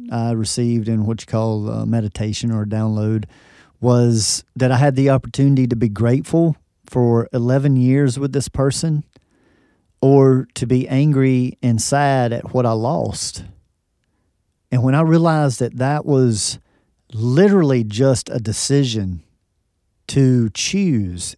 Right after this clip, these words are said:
every time that my mind wanted to activate something, that I did have the power to choose to focus on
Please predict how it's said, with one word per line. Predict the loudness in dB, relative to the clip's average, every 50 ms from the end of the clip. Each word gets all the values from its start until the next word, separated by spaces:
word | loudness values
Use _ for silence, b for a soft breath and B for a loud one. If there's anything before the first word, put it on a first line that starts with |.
| _ -2
every | -2 0 0 0 0 0
time | -2 -2 0 0 0 0 0
that | 0 -2 0
my | -2 -2
mind | 0 0 0 0 0 0 0 0 0 0
wanted | 0 2 2 0 0 -2
to | -4 -6 -6
activate | -6 -6 -4 -4 -4 -4 -2 -2 -4 -4 -6 -8
something, | -8 -6 -6 -6 -8 -8 -8 -6 -6 -6 -6 b b b b b b b b b b b b b b b b _
that | 0 0 2
I | 2 0
did | 2 2 2 2 2 2
have | 2 0 0 0
the | -2 -4
power | -2 -4 -4 -2 0 0 0 0 0 -2
to | -4 -6
choose | -6 -6 -4 -2 0 0 0 0 -2
to | -6 -8
focus | -4 -2 0 0 0 -2 -4 -6 -4
on | -4 -2 -2 -2 -2 -4